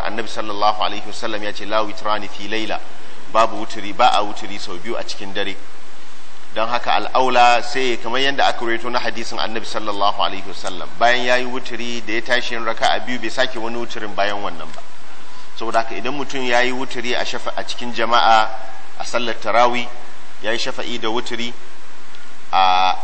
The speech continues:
to, in ya koma gida Allah ya masa muwafaqa ya tashi da daddare, ko kuma ya samu nishaɗin ƙara yin nafila, to, kada ya hana ma kansa wannan alkhairin, sai ya yi wannan nafilar,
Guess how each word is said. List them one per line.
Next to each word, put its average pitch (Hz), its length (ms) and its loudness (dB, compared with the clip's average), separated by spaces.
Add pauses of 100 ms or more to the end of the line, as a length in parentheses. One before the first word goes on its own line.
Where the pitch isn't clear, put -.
(760)
to, 107 160 -2
in 117 120 -2
ya 120 80 -2
koma 147 320 2
gida 117 260 2
Allah 113 160 2
ya 110 60 2
masa 113 200 -2
muwafaqa 107 480 0
ya 107 80 0
tashi - 320 0
da 110 80 0
daddare, 107 420 -2 (600)
ko 110 80 -2
kuma 123 160 -2
ya 131 80 0
samu 123 240 2
nishaɗin 120 460 0
ƙara 123 260 2
yin 117 200 0
nafila, 127 400 2 (720)
to, 101 140 -2
kada 127 220 0
ya 113 80 2
hana 123 200 0
ma 104 80 0
kansa 120 300 -2
wannan 104 240 0
alkhairin, 107 440 0
sai 135 160 -2
ya 139 100 0
yi 120 60 2
wannan 113 360 -2
nafilar, 113 400 -2